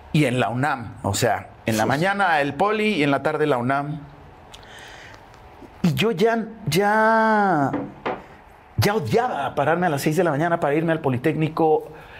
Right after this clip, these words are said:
Speaker 1: a una carrera que no iba a ejercer. Y una maestra del Politécnico, mi maestra de macroeconomía, fue al teatro a ver teatro infantil con sus hijos y yo hacía, ya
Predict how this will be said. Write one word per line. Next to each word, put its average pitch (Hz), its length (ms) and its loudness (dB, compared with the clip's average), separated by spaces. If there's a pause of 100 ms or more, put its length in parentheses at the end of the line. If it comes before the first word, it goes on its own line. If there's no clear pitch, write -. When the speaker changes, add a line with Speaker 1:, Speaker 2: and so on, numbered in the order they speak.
(160)
Speaker 1:
a 151 60 -2
una 165 220 -2
carrera 160 320 0
que 160 100 0
no 156 100 0
iba 175 120 2
a - 20 0
ejercer. 170 480 -2 (1800)
Y 175 140 4
una 269 140 2
maestra 196 720 0 (1400)
del 135 400 2
Politécnico, 185 640 -2
mi 180 140 2
maestra 143 320 0
de 165 80 0
macroeconomía, 131 800 0 (1500)
fue 233 220 2
al 262 180 -4
teatro 254 360 0
a 175 40 2
ver 190 240 0
teatro 190 240 0
infantil 156 460 0
con 160 140 2
sus 120 200 -4
hijos 143 320 0
y 127 60 4
yo 175 140 4
hacía, 196 500 0 (840)
ya 208 360 0